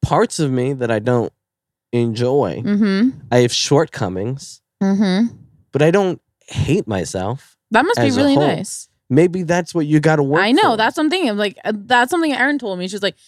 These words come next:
Speaker 2: "You don't need to love yourself, but at least like yourself." And the, or I could just try. Like, I think
Speaker 1: Yeah.
Speaker 2: about this. It's been, like, lately I've been trying to get in a better headspace 'cause sometimes it's hit me. I'm like, "Wow, like, I could just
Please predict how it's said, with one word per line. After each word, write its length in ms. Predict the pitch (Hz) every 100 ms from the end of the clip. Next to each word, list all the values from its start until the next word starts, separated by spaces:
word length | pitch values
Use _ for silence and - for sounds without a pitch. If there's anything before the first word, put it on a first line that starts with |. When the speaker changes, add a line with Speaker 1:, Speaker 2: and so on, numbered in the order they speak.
| _ -
Speaker 2:
"You 60 | 415
don't 100 | 508
need 80 | 359
to 100 | 269
love 240 | 202 311
yourself, 400 | 320 - 143 165
but 120 | -
at 100 | 160
least 240 | 269 320 -
like 480 | 156 151 415 - -
yourself." 680 | - - - 220 269 - -
And 140 | 226
the, 100 | 240 -
or 100 | 254
I 140 | 359 480
could 120 | 359
just 180 | 370 -
try. 180 | 220 269
Like, 140 | 240
I 180 | - 220
think 220 | 226 -
Speaker 1:
Yeah. 20 |
Speaker 2:
about 180 | - 247
this. 160 | 233 233 - - -
It's 160 | 269
been, 140 | 381 359
like, 180 | 285 277
lately 320 | 285 339 403 440
I've 100 | 302
been 100 | 320
trying 220 | 240 220
to 40 | 240
get 120 | 233
in 60 |
a 60 | 226
better 220 | 202 202
headspace 420 | 220 196 285 285
'cause 120 | - 233
sometimes 300 | 262 294 254
it's 60 |
hit 140 | - 262
me. 60 |
I'm 80 | 226
like, 160 | 208 202
"Wow, 160 | 415
like, 240 | 214 196 - _ _ _ _ -
I 140 | 247
could 220 | 294 539 440
just 260 | 440 -